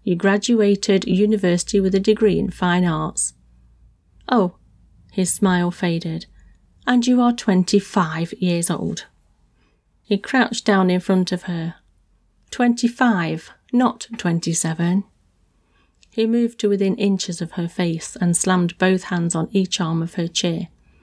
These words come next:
a move clearly meant to startle. She maintained her impassivity.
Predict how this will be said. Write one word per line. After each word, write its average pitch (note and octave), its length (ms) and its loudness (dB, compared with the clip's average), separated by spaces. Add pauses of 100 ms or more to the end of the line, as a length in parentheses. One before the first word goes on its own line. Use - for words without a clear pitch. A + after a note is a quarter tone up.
(240)
a F#3+ 80 0
move G3 340 4
clearly G3+ 400 2
meant E3 260 -2
to F3 80 -4
startle. E3+ 640 -2 (840)
She - 180 0
maintained G#3+ 640 4
her F3 100 2
impassivity. F3 1000 -2